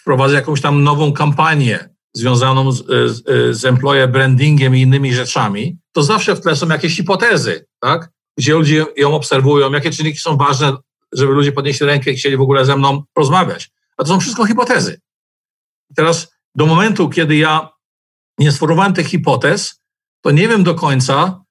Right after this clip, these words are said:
dlaczego coś działa lub nie działa. No i teraz załóżmy, że ja mam absurdalną hipotezę, która prowadzi do dobrych wyników. To się może okazać, że te dobre wyniki są pomimo mojej strategii, a nie dzięki niej.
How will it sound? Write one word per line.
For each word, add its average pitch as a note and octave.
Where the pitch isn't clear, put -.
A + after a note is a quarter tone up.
dlaczego F#3
coś D#3
działa E3+
lub F3
nie E3
działa. B2+
No C#3
i C3
teraz F3
załóżmy, F3
że C#3+
ja D#3
mam F3
absurdalną C#3+
hipotezę, B2
która D3+
prowadzi E3+
do D#3+
dobrych E3
wyników. E3
To C#3+
się E3
może F#3+
okazać, B2
że C#3
te C#3
dobre F3
wyniki D#3+
są D#3+
pomimo G3
mojej B2
strategii, C#3
a E3+
nie E3+
dzięki F3+
niej. G3